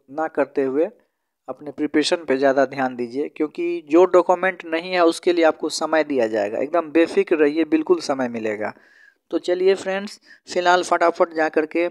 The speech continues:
एम्स की वेबसाइट पे लॉगिन कीजिए और देखिए कि आपका सिटी और स्टेट कहाँ दिया गया है, और साथ ही साथ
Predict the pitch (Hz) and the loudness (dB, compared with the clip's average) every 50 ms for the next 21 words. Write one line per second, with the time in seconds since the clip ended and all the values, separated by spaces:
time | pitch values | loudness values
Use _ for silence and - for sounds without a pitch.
0 | 175 175 _ _ _ - 165 165 165 170 160 - - - _ _ _ _ _ _ | -4 _ _ _ _ -14 -14 -14 -14 -14 -16 -18 -18 -18 _ _ _ _ _ _
1 | _ _ - 156 151 160 156 156 - 175 156 160 156 - - 151 151 151 156 160 | _ _ -12 -8 -6 -6 -6 -4 -2 0 0 0 -2 -4 -4 -2 0 0 0 0
2 | 175 170 165 - 185 165 160 175 170 160 143 139 147 147 147 - 180 170 170 - | -2 -6 -8 -12 -14 -6 -2 0 0 0 0 -2 -6 -6 -4 -4 -6 -6 -4 -2
3 | 156 147 147 - - 147 - - - 165 160 - 202 196 196 190 _ - 175 160 | -4 -4 -4 -4 -8 -8 -8 -6 -8 -8 -10 -10 -12 -12 -12 -12 _ -4 -2 0
4 | 151 151 151 - 151 156 - _ - 165 151 131 - - _ _ - 156 165 160 | 0 0 0 -2 -6 -8 -8 _ -2 0 0 0 -2 -8 _ _ -10 -10 -6 -2
5 | 185 180 165 147 143 135 123 120 123 123 117 113 123 123 107 - - - - - | 0 -2 0 0 0 -2 0 0 -2 -4 -4 -4 -6 -8 -12 -14 -16 -20 -20 -20
6 | - - - - _ - 175 160 135 - - 165 160 156 - 185 170 - 190 180 | -20 -20 -20 -20 _ -2 -2 -2 -2 0 0 0 0 0 0 -4 -4 -2 0 0
7 | 185 | 0